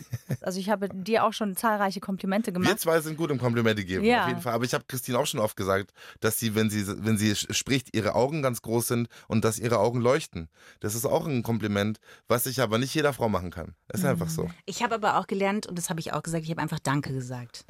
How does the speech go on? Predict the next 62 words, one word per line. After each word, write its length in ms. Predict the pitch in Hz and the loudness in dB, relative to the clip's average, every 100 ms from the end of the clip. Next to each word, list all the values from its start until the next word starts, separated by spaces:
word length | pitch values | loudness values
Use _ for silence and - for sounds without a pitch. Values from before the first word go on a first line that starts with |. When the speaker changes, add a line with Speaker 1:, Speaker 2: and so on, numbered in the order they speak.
| - | -2
Speaker 3:
weil 80 | 151 | 0
es 100 | - | 2
mich 160 | 170 | 2
wirklich 180 | 180 165 | 0 2
Speaker 2:
Siehst 160 | 214 - | 2 4
du. 60 | 175 | 2
Speaker 3:
gefreut 160 | 175 | 2
hat 160 | 175 143 | -2 -2
in 80 | 143 | -4
dem 120 | 135 | -2
Moment. 260 | 131 131 127 | -6 -2 0
Speaker 2:
Ja, 80 | |
aber 200 | 131 139 - - _ - | 4 2 2 -12 _ -2
was 160 | 123 165 | 0 0
ist 100 | 175 | 0
jetzt 180 | 170 | 0
besser, 280 | - 165 151 | 2 2 2
wenn 80 | 127 | 0
ich 80 | 120 | 0
dir 80 | 120 | 2
sage, 180 | 127 | 2
„Christine, 300 | 123 117 135 | 0 -4 2
du 40 | 123 | 2
hast 140 | 117 | 2
aber 140 | 110 107 | 2 2
einen 80 | |
geilen 220 | 98 98 92 | 4 2 2
Arsch“, 260 | 107 131 | 0 0
oder 200 | 113 107 | 2 2
„Christine, 340 | - 107 120 104 | 0 -4 -2 -2
das 180 | 98 - | -2 2
Leuchten 280 | 113 120 | 2 2
in 60 | 107 | 0
deinen 140 | 98 | 2
Augen 260 | - 95 101 | 2 0 0
finde 180 | - 95 | -6 -6
ich 80 | 104 | -6
echt 140 | - | -4
schön“? 240 | 101 85 - _ _ - _ | -4 -4 -10 _ _ -20 _
Speaker 3:
Das 200 | 170 - | -4 0
Leuchten, 460 | 165 156 165 - 143 | 2 2 0 0 0
wenn 80 | 139 | 4
Speaker 2:
Ja, 120 | 107 | 4
Speaker 3:
ich 60 | 95 | 4
mir 60 | |
Speaker 2:
oder? 80 | 101 | 2
Speaker 3:
aussuchen 320 | 131 139 151 | 0 -4 -8
darf, 260 | 135 139 - | -8 -10 -8
ja. 200 | 147 151 - | -6 -6 -2
Speaker 2:
Ja, 180 | 98 104 | 2 2
also, 360 | 101 117 92 87 _ - | 2 0 0 -2 _ -4
egal 300 | 113 120 127 | 0 2 0
wie 80 | 110 | 0
geil 160 | 117 | 2
dein 100 | 110 | 2
Arsch 240 | 110 131 104 | 2 0 -2
ist, 120 | - | -6
das 100 | 98 | 0
Leuchten 280 | 110 127 110 | 2 2 -2
ist 80 | 104 | 0
immer 180 | 117 | 0
besser. 360 | 110 113 87 | 2 0 -2